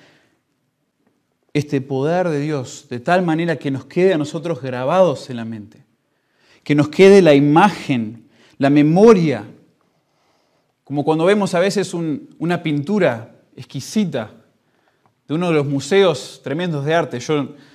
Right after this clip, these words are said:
no soy ni, ni romántico ni artístico para poder disfrutar quizás esos, esas pinturas como debería, pero si fuéramos a ese, un gran museo como el de Louvre en Francia y empezamos a mirar las pinturas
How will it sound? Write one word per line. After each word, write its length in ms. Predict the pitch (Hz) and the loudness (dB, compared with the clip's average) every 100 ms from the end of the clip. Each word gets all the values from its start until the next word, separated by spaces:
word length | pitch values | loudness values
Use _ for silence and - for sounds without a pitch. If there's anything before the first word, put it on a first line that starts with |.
| _ _ _ _ _ _ | _ _ _ _ _ _
no 120 | - 131 | -12 -8
soy 200 | 151 143 | -4 -2
ni, 280 | 135 123 | -2 -2
ni 160 | 117 117 | -4 -4
romántico 500 | 120 135 160 143 135 | -2 -2 -2 -4 -6
ni 140 | 127 | -4
artístico 520 | 123 127 165 - 135 127 | -4 -6 -8 -6 -6 -4
para 240 | 131 120 | -4 -4
poder 460 | 120 143 135 107 - | -2 -2 -2 -6 -16
disfrutar 500 | 127 127 139 139 151 | -16 -10 -8 -2 -2
quizás 420 | 143 131 156 147 139 | -2 -6 -6 -6 -10
esos, 520 | 127 - 120 - - _ _ | -14 -12 -14 -16 -20 _ _
esas 140 | 131 139 | -14 -10
pinturas 340 | 139 135 160 | -8 -4 -6
como 240 | 156 131 | -4 -4
debería, 480 | 131 123 139 160 175 - _ _ _ _ _ | -2 0 0 -2 -4 -12 _ _ _ _ _
pero 140 | - 127 | -8 -6
si 80 | |
fuéramos 400 | 139 185 185 170 | 0 0 0 -2
a 60 | 165 | -4
ese, 360 | 160 160 147 - | -6 -6 -8 -8
un 200 | 151 151 | -8 -4
gran 200 | 160 160 | -4 -4
museo 380 | 147 175 160 | -8 -6 -6
como 160 | 127 127 | -6 -6
el 60 | 131 | -4
de 100 | 135 | -4
Louvre 540 | 135 147 151 - - _ _ _ _ | -4 -4 -4 -6 -18 _ _ _ _
en 120 | 120 117 | -18 -6
Francia 520 | 165 156 147 113 101 _ _ _ _ _ _ _ _ _ _ _ - | -2 -2 -4 -12 -16 _ _ _ _ _ _ _ _ _ _ _ -14
y 60 | |
empezamos 500 | 117 123 156 147 143 | -12 -8 -6 -4 -6
a 40 | 123 | -8
mirar 300 | 123 143 131 | -4 -4 -4
las 120 | 123 | -6
pinturas 680 | 120 123 143 123 - - | -10 -8 -4 -2 -4 -12